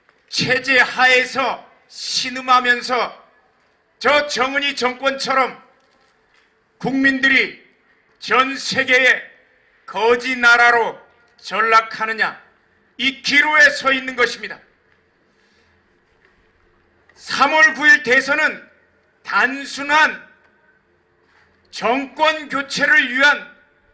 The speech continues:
대선이 아니라 대한민국이라는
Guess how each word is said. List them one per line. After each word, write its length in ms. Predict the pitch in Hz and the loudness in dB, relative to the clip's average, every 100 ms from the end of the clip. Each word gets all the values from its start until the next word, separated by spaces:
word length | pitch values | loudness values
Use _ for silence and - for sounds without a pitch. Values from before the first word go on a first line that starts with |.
| _ | _
대선이 560 | - 214 262 254 277 311 | -4 0 0 0 -2 0
아니라 500 | 240 233 262 190 - _ _ _ _ _ _ _ | 0 0 -2 -2 -10 _ _ _ _ _ _ _
대한민국이라는 1500 | 185 240 285 302 320 320 302 302 294 302 302 311 320 311 208 | -4 0 2 2 2 -2 -6 -6 -6 -8 0 2 2 -4 -8